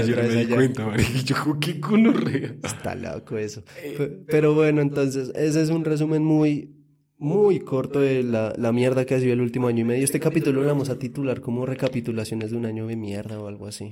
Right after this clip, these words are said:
Speaker 1: Ah, sí, ahí miraremos qué le ponemos, pero es más que todo un ejercicio para tratar de, yo la verdad lo hago como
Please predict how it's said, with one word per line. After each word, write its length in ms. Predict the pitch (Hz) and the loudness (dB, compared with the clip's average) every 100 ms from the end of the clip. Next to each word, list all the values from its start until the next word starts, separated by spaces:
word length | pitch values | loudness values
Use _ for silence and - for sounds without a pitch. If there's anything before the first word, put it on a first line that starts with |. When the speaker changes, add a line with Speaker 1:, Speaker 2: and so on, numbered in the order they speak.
| 104 | 2
Speaker 1:
Ah, 320 | 110 120 117 | 4 6 4
sí, 160 | 113 117 | 2 2
ahí 80 | 156 | 4
miraremos 440 | 147 156 143 131 | 4 4 2 0
qué 80 | 135 | -4
le 80 | 127 | -6
ponemos, 500 | 139 143 131 120 - | -4 -4 -2 -4 -6
pero 600 | 139 139 143 147 147 147 | 0 2 4 6 6 6
es 120 | 156 | 4
más 200 | 170 170 | 2 2
que 80 | 185 | 0
todo 140 | 190 | 2
un 100 | 185 | 2
ejercicio 440 | 185 180 147 135 135 | 2 -2 -6 -6 -2
para 480 | 143 156 151 139 110 104 - - - | -2 0 2 0 -2 -8 -14 -20 -6
tratar 640 | 120 117 - 113 107 110 | -2 -2 0 -2 -2 -4
de, 380 | 113 135 147 147 - - _ | -4 -2 -2 -6 -14 -20 _
yo 300 | 117 113 160 | -4 2 2
la 120 | 156 160 | 4 4
verdad 260 | 156 135 123 | 4 4 4
lo 100 | 127 | 4
hago 320 | 127 135 135 - | 4 2 0 -6
como 1120 | - 139 135 131 127 113 110 104 95 - - | -2 2 2 4 4 4 4 2 -2 -6 -12